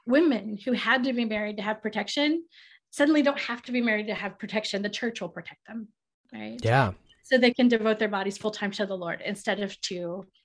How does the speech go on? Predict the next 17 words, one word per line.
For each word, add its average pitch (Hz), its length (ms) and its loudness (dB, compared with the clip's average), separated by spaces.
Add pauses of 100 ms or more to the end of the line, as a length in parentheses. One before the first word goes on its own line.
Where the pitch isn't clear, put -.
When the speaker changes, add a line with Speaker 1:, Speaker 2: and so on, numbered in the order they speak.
(360)
Speaker 1:
the 180 180 -8
empire, 160 460 -12 (340)
right? 196 160 -4
So 254 80 6
we 269 100 4
have 254 140 4
these 247 140 2
early 240 240 6
Christian 247 320 -2
women 220 200 0
who, 196 440 -4 (280)
uh, 185 420 2 (120)
are 214 140 4
martyred 240 640 2
for 208 260 -2
refusing 254 920 2
marriage - 600 -4